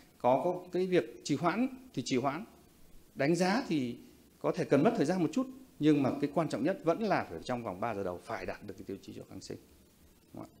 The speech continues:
Đây là thời điểm của dùng kháng sinh chúng ta đề cập ở trong hướng dẫn mới nhất. Và như vậy thì chốt lại đối với kháng sinh trong hướng dẫn mới nhất là chúng ta phụ thuộc vào cái huyết áp của bệnh nhân. Nếu huyết áp tụt thì cho ngay lập tức,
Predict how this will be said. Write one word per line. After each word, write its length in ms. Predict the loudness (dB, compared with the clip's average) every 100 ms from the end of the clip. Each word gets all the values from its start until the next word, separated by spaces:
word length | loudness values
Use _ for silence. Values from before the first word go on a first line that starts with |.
| _ _ -20 _ _ _ _ _ _ _
Đây 120 | 0 0
là 80 | 0
thời 100 | -2
điểm 160 | -4 -4
của 60 |
dùng 140 | -8 -10
kháng 100 | -8
sinh 260 | -6 -6
chúng 120 | -6
ta 100 | -6
đề 120 | -6 -6
cập 160 | -6 -10
ở 60 |
trong 260 | -10 -8 -8 -12 -20 -10
hướng 100 | -8
dẫn 180 | -4 -4
mới 100 | -6
nhất. 140 | -8 -12 -20 -20 _ _ _ -20 -20 -20 -20 -20 -20 -8
Và 100 | 0
như 140 | 2 6
vậy 180 | 6 4 -2 -6
thì 140 | -6
chốt 180 | -2 0
lại 140 | 0 -2 -8 -6
đối 100 | -4
với 120 | -2
kháng 180 | -2 -4
sinh 220 | 0 0 -2 -10
trong 220 | -6 -4
hướng 140 | -2 -2
dẫn 160 | -2
mới 100 | 0
nhất 160 | 0 -4 -8 -20 -8
là 280 | 0 4 4 4
chúng 160 | 4
ta 340 | 4 4 2 -4 -10 -6
phụ 140 | -2
thuộc 200 | 0 0
vào 200 | -2 -2
cái 240 | -4 -10 -8
huyết 100 | -2
áp 100 | 0 -2
của 60 | -4
bệnh 100 | -6
nhân. 120 | -6 -10 -20 -4
Nếu 100 | 2
huyết 80 | 2
áp 140 | 4
tụt 260 | 4 4 0
thì 80 | -6
cho 140 | -6
ngay 180 | -2 0
lập 100 | 0
tức, 120 | -2